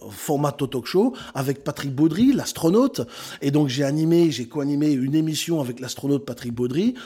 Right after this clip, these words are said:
Ça a été payé. Donc voilà, je me dis, punaise, c'est génial. En plus, c'est payé. Euh, et donc, ça m'a permis de reproduire ça plusieurs fois. Et j'ai pu, effectivement, vendre des conférences en ligne grâce à cette initiative qui était profondément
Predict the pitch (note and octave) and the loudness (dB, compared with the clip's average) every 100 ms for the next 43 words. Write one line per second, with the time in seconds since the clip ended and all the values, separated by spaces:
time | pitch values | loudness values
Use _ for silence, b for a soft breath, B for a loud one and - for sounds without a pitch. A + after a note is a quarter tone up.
0 | B _ - C3 - A#2 - E3+ F3+ B3 | B _ -4 -4 -4 -8 2 4 4 2
1 | C4 C#3 C3 C3 F3 C3 A2+ A#2 A#2+ C#3+ | 2 -2 -2 0 0 -2 -6 -10 -2 0
2 | F3+ - A2 C3+ C#3 F#3+ A#3+ C3 C3 - | 0 0 -4 -2 0 2 0 -2 -6 -8
3 | B2 - B2 F#3 B3 B B B B - | -8 -6 -2 -2 -2 B B B B -4
4 | C#3+ C3 - C#3+ C#3 E3 D3+ C#3+ C#3+ E3+ | 0 0 -2 -4 -2 -4 -4 -6 -2 0
5 | F3+ D3 A2+ D#3 D3 C#3+ C#3+ - C3+ B2+ | 2 0 0 -4 -4 -4 -4 -4 -6 -6
6 | B2 B2 - F3 B3 F#3 C3+ C#3 - F#3+ | -8 -8 -6 -2 0 0 0 -4 -2 0
7 | B3 B B B C#3+ - C3 - B2 D3+ | 0 B B B -10 -8 -8 -6 -2 -2
8 | A#3 A#3 B A2 A#2 G3+ E3 D3+ - C3+ | -2 -8 B -4 0 2 0 -2 -6 -8
9 | C3 C3 C3 F3 C#4 D3+ D3 A#3 G3+ - | -8 -8 -4 -2 -2 0 -2 -2 -2 -6
10 | D#3 D3 C3 B2 - A#3+ A#3+ B2 G#3 G#3+ | -6 -6 -6 -8 -2 -2 -2 -6 -6 -8
11 | - _ _ - F3+ D#3+ - C#3+ C3 D3+ | -10 _ _ -6 -4 -2 -2 -2 0 2
12 | A3+ | 0